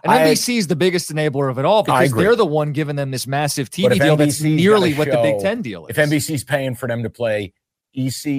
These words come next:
Speaker 2: U,
Speaker 1: Yeah.
Speaker 2: Navy, like, when you take away Ohio State off the schedule, take U S C off the schedule,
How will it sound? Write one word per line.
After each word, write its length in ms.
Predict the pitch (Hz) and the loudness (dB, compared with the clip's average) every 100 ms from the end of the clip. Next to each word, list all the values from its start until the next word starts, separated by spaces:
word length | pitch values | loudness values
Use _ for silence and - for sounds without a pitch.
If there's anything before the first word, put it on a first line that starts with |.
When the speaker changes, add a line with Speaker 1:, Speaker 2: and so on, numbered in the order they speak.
| 131 | -2
Speaker 2:
U, 160 | 123 120 | -4 -4
Speaker 1:
Yeah. 340 | 117 80 76 95 | -6 -10 -16 -6
Speaker 2:
Navy, 580 | 123 127 123 110 120 - _ - | -2 -2 -2 -4 -6 -8 _ 0
like, 240 | 139 120 _ _ | 0 0 _ _
when 180 | - 127 | -2 0
you 140 | 135 185 | 2 2
take 240 | 208 180 | 0 0
away 260 | 160 156 151 | 2 2 2
Ohio 280 | 131 131 127 | 2 0 -2
State 240 | - 120 | -4 -4
off 100 | 113 | -6
the 80 | - | -8
schedule, 460 | - 110 87 85 _ | -8 -6 -6 -14 _
take 280 | 135 131 131 | -6 -6 -6
U 160 | 123 | -4
S 140 | 113 - | -4 -6
C 180 | 117 98 | -16 -20
off 120 | 92 | -20
the 60 | 90 | _
schedule, 420 | _ 95 85 80 | _ -20 -20 _